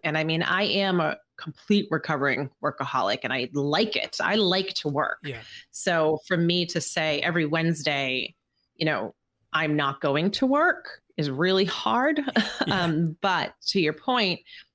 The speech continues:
Speaker 1: it's that recharge, because once you start operating in the negative, you kind of normalize that for yourself, and you don't realize how much more productive you can be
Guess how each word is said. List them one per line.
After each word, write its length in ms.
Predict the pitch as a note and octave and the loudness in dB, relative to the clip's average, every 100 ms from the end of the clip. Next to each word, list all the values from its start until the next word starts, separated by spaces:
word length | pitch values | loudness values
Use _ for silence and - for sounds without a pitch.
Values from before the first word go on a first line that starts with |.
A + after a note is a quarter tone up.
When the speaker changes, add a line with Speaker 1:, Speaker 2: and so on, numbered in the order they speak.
| - | -8
Speaker 1:
it's 140 | G#3+ | -2
that 220 | D4 F#3+ | 0 0
recharge, 720 | G3 A3+ G#3 F3 A2 E2 - | 2 2 2 0 0 0 -2
because 420 | - E3+ F#3 D#3 - _ _ | -6 -4 -2 -2 -4 _ _
once 380 | F#3 A#3 C#4+ E4 | -4 -4 -2 -2
you 80 | |
start 500 | D#4+ - A3+ A3 G#3 - _ _ _ _ _ - | -2 0 0 0 -2 -8 _ _ _ _ _ 0
operating 760 | F#3+ F#3+ G#3 G#3 G#3 G3+ G#3 - | 0 2 2 4 2 2 0 0
in 120 | F3 F3 | -2 0
the 80 | |
negative, 520 | D#3+ D#3 D3+ G3 D4+ F#4 | 0 -2 -2 -2 -2 -4
you 160 | - F#3+ | -6 -6
kind 300 | - G#3+ A3 | -4 -2 0
of 60 | F3+ | 2
normalize 640 | D#3 D#3 D#3+ D#3 A2+ C3+ | 2 2 2 2 0 -2
that 220 | - G2 - | -4 -6 -4
for 120 | B2+ | -4
yourself, 600 | - - - - - - | -2 -2 -2 -4 -6 -10
and 100 | F3 | -4
you 80 | D#3+ | -2
don't 340 | D3+ F3 E3 A#2+ | 0 0 0 0
realize 640 | D#3 E3+ E3 C#3 C3+ C3+ | 0 2 2 0 0 -2
how 160 | - D#3 | -2 0
much 280 | D3+ - | 0 0
more 180 | F#3+ A#3 | 0 0
productive 500 | C#4+ G3 D#3+ - D3+ | 0 -2 -2 -2 -2
you 120 | D3 C#3+ | 0 -2
can 160 | D#3+ | -4
be 380 | C#3+ D3 C#3 C#3+ | -2 0 0 -2